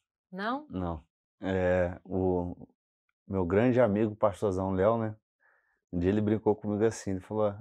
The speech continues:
Speaker 2: "Aí, ô Chores", que ele me chama assim, né? É, "poderia ser você ganhando um título mundial hoje,
Speaker 1: Sabe que eu
Speaker 2: tando
Speaker 1: fiquei
Speaker 2: rico."
Speaker 1: pensando isso? Falei, "Olha."
Speaker 2: <laughs>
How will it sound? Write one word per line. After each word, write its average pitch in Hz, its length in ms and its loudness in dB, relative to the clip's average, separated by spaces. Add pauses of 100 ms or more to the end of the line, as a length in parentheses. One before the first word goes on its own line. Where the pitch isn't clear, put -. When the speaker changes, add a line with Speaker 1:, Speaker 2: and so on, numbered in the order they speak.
Speaker 2:
"Aí, 117 500 0 (200)
ô 87 500 -6 (200)
Chores", 98 360 4
que - 80 -10
ele 95 80 -2
me 90 60 -4
chama 104 220 -6
assim, 95 300 -6
né? 85 120 -10 (300)
É, 90 280 -2
"poderia 104 400 4
ser 123 160 -2
você 123 420 2
ganhando 123 380 0
um 127 140 -2
título 110 340 -6
mundial 107 460 2
hoje, 117 420 2
Speaker 1:
Sabe 180 100 0
que - 60 0
eu 113 40 -2
Speaker 2:
tando 120 120 2
Speaker 1:
fiquei 214 140 2
Speaker 2:
rico." 104 120 4
Speaker 1:
pensando 226 400 0
isso? 233 280 -6
Falei, - 260 -4
"Olha." 196 840 2
Speaker 2:
<laughs> 254 680 4